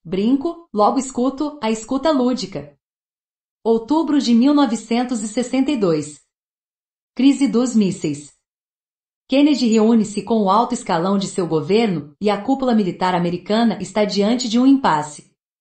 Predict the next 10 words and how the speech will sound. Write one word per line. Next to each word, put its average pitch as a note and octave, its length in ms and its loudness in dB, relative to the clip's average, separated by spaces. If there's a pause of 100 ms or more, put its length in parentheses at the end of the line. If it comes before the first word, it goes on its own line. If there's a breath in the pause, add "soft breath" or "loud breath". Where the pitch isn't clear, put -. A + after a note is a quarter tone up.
(580)
Os B3 160 -2
Estados C4+ 480 0
Unidos G#3+ 480 0
haviam G#3+ 360 0
dado G3+ 320 0
um A3+ 40 2
ultimato G#3+ 600 -2
à F#3 40 2
União F#3 280 -2
Soviética A#3 760 -2